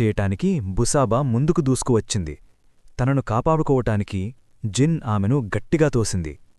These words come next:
బుసాబా వెనక్కి వెళ్లి రైలింగ్కి ఢీకొంటుంది. ఆ ఢీకొనడంతో ఆమె తల బలంగా తగిలి అక్కడికక్కడే ప్రాణాలు కోల్పోతుంది.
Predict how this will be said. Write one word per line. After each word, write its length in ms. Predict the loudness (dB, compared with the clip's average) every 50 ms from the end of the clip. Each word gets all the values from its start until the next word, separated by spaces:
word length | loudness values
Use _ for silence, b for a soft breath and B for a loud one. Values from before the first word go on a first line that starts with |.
| _ _ -20 -18 -12 -10
బుసాబా 520 | -4 -2 -2 0 2 2 4 4 4 4
వెనక్కి 420 | 4 2 2 0 0 0 0 0 0
వెళ్లి 460 | 2 2 0 0 -2 -4 -4 -6 -10 -16 _ -6
రైలింగ్కి 440 | -2 2 2 2 4 2 2 0 0
ఢీకొంటుంది. 640 | 0 2 0 2 0 -2 -2 -4 -6 -6 -8 -10 -12 -16 -20 -20 _ _ _ _ -4
ఆ 120 | -4 -4
ఢీకొనడంతో 920 | -2 0 2 2 2 2 2 2 2 0 0 -2 -2 -4 -4 -4 -4 -8 -10 -16 -14 -8 -4
ఆమె 200 | -4 -2 -2 -4
తల 240 | -4 -2 0 0 0
బలంగా 520 | 0 -2 -2 0 2 2 2 2 2 2
తగిలి 460 | 2 0 -2 -2 -2 -2 -2 -4 -8 -10 -16 _ _
అక్కడికక్కడే 640 | -10 -8 -2 0 0 0 0 -2 -4 -2 0 0 0
ప్రాణాలు 440 | 0 0 -2 -2 0 0 2 0 0
కోల్పోతుంది. 680 | 0 -2 -2 -2 -2 -4 -6 -4 -4 -6 -6 -8 -10